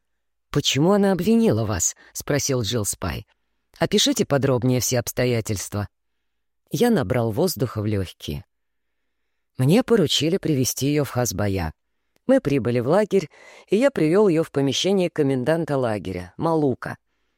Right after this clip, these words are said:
Она вошла внутрь, поговорила с ним, и минут через десять он попросил меня остаться в лагере. Мне не хотелось. На следующей неделе у меня была работа по доставке судна. Но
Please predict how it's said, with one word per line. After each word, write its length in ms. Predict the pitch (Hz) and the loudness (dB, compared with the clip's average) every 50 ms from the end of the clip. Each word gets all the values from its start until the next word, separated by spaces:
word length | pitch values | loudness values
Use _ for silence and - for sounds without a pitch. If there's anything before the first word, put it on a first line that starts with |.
| _ _ - | _ _ -4
Она 220 | - 190 247 254 | 0 2 2 2
вошла 320 | 196 131 117 - - 110 110 | 2 0 -4 -4 -4 -4 -2
внутрь, 420 | 101 131 160 202 - - 165 139 - _ - - - - _ | -2 0 0 0 0 -2 -4 -6 -8 _ -20 -20 -20 -12 _
поговорила 600 | - 262 254 180 156 120 113 120 156 185 185 170 | -2 0 2 2 2 2 2 0 0 2 2 2
с 120 | 160 - - | 0 0 0
ним, 260 | 160 160 156 147 131 _ - - - - - _ | 0 -2 -2 -2 -4 _ -20 -20 -20 -20 -14 _
и 80 | - 180 | 0 2
минут 280 | 196 214 220 233 226 - | 4 4 4 4 2 2
через 260 | - 208 208 220 190 | 0 2 2 2 2
десять 380 | 175 262 262 - - 139 - | 2 0 0 0 -2 -2 0
он 120 | 165 165 156 | 0 -2 0
попросил 460 | - 156 - 151 156 151 - 170 160 | -2 -2 -2 0 -2 0 0 0 2
меня 300 | 160 160 160 175 208 208 | 2 2 2 2 2 0
остаться 400 | 147 - - 151 151 - - 127 | 0 -2 -2 -4 -4 -2 -4 -4
в 60 | 107 | -2
лагере. 480 | 107 104 95 92 82 90 87 76 76 67 _ _ _ _ _ _ _ _ _ - | -2 -4 -4 -6 -8 -8 -10 -10 -10 -14 _ _ _ _ _ _ _ _ _ -2
Мне 340 | 180 185 196 196 180 165 147 | 0 2 2 2 2 2 2
не 140 | 143 160 165 | 2 0 0
хотелось. 640 | - 170 170 - - 190 180 143 90 - - - - _ _ - - - - | 0 -2 -2 -2 0 0 0 0 -4 -6 -12 -14 -16 _ _ -20 -20 -14 -6
На 120 | - 160 | -4 -4
следующей 480 | 156 - 160 165 139 151 143 - - 147 | -2 0 -2 0 0 0 -2 -2 -2 -2
неделе 460 | 156 156 160 147 196 226 208 170 147 | 0 -2 0 0 2 2 2 2 2
у 40 | 139 | 0
меня 240 | 143 147 151 156 147 | 0 0 0 0 0
была 220 | 147 160 156 151 | 2 2 2 2
работа 400 | 156 175 190 185 160 117 - 113 | 2 0 0 0 -2 -2 -2 -6
по 80 | - 117 | -6 -4
доставке 500 | 110 131 127 - - 117 110 - - 120 | -4 -4 -4 -2 -4 -6 -6 -6 -8 -6
судна. 480 | - - - 117 107 - 82 80 64 - _ _ _ _ _ _ _ - | -6 -4 -4 -6 -6 -6 -8 -10 -10 -10 _ _ _ _ _ _ _ -2
Но 220 | 147 147 147 113 | 0 0 0 -2